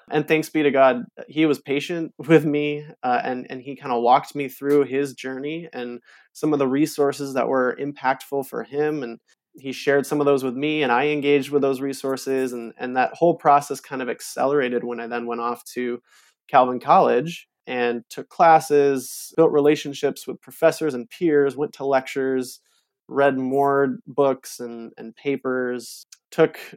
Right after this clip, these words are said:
service learning immersion trips,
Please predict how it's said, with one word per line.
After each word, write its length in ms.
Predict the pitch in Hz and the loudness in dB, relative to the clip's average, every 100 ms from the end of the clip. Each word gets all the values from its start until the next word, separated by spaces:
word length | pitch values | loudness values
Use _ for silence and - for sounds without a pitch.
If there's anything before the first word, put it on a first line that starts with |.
| _ _ _ - | _ _ _ -10
service 380 | - 160 143 143 | 2 2 2 -2
learning 280 | 139 143 | -4 -2
immersion 520 | 123 127 160 165 156 151 | -2 -2 -2 -2 -4 -6
trips, 560 | 151 143 135 - - | 0 0 -2 -8 -18